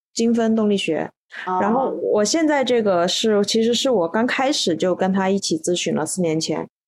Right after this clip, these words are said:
Speaker 1: 然后中间我中断了，然后我找了别人，
Speaker 2: 哦。
Speaker 1: 然后我现在重新跟他建立连接。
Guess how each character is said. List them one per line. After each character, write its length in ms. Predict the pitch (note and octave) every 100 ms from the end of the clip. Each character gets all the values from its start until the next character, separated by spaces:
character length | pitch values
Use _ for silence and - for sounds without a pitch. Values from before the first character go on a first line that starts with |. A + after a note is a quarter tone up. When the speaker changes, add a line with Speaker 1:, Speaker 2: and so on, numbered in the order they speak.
| _
Speaker 1:
然 100 | -
后 80 | F3+
中 200 | G3 G#3
间 120 | G#3 G3
我 80 | D#3+
中 200 | F#3+ G3+
断 220 | A3+ F3
了， 160 | - - _ _ -
然 140 | F3+
后 60 | F#3+
我 40 |
找 120 | G3+
了 80 | G#3
别 200 | G#3+ D3
人， 200 | D#3 D#3+
Speaker 2:
哦。 20 |
Speaker 1:
然 120 | D3+ E3
后 80 | E3+
我 80 |
现 120 | F3 F#3
在 60 |
重 180 | F3+ E3
新 160 | E3+ F#3
跟 80 |
他 120 | F#3 F3+
建 200 | F#3 F3
立 80 | E3+
连 240 | D#3+ D3+
接。 320 | - E3+ E3